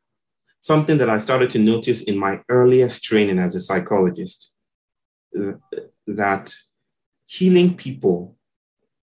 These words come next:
in the ways that I thought I was actually healing people. Healing people is not enough, right? Saving people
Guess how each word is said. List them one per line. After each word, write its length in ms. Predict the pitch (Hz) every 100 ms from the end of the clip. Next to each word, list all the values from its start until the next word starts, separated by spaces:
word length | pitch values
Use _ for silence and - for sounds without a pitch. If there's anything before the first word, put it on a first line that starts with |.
| _ _ _ -
in 100 | 92
the 80 |
ways 180 | 123 131
that 80 | 123
I 140 | 101 92
thought 280 | 123 113
I 100 | 95
was 680 | 92 92 104 95 - - - _ -
actually 360 | 98 - 98
healing 520 | 95 - 107 95 92 85
people. 420 | 98 - 87 - _ _
Healing 360 | - 180 180
people 540 | 180 131 - 95 98 - _ _ _ -
is 140 | 101
not 160 | 139 127
enough, 720 | 95 92 95 180 - - _ _ _ _ _ _ _
right? 300 | 95 92 - _ _ _ _ _
Saving 580 | - - 151 156 165 156
people 580 | - - 98 95 -